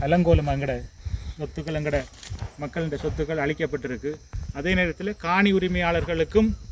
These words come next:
ஒரு பாதிப்பு ஏற்படுத்தாத வகையில் நம்முடைய நடவடிக்கைகள் அமைய வேண்டும். அதற்கான ஒத்துழைப்பை அனைவரும் தருகின்றேன்.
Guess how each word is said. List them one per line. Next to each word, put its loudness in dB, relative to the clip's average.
ஒரு -2
பாதிப்பு -2
ஏற்படுத்தாத -2
வகையில் -2
நம்முடைய -4
நடவடிக்கைகள் -2
அமைய -6
வேண்டும். -8
அதற்கான -2
ஒத்துழைப்பை -2
அனைவரும் -2
தருகின்றேன். -8